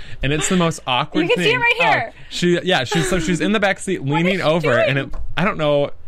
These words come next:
Speaker 1: is, I don't have breasts or a
Speaker 2: I do,
Speaker 1: child,
Speaker 2: but <laughs>
Speaker 1: but I don't think that's what you do.
Speaker 2: I, I, I have, I don't, I've never breastfed.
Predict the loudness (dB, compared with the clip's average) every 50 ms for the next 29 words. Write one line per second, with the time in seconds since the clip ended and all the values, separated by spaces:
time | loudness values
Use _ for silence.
0 | -6 -2 -2 -2 -4 -4 -8 -8 -8 -8 -6 -6 -6 -6 -4 -2 0 2 2 2
1 | 0 0 0 0 0 0 -2 -6 -6 -2 0 0 0 0 -2 -4 -6 -6 -6 -6
2 | -6 -6 -6 -4 -2 0 0 0 0 -2 -2 0 2 2 2 2 2 0 0 -2
3 | -6 -8 -10 -8 -6 -6 -4 -2 0 0 0 2 2 2 4 4 4 4 2 2
4 | 0 -4 -4 -2 -2 0 0 0 0 -2 -2 -2 -4 -2 0 0 -2 -2 -2 -4
5 | -4 -2 -2 0 0 2 2 2 2 0 -2 -4 -8 -10 -8 -10 -6 -2 -2 0
6 | 0 0 -2 -2 -4 -4 0 2 2 2 2 2 0 0 -2 -2 -4 -8 -8 -4
7 | -2 0 0 0 0 -2 -4 -4 -6 -4 -2 -2 0 0 -2 -2 -2 -2 -2 -2
8 | -2 -2 -2 -2 -2 0 2 2 2 2 0 -4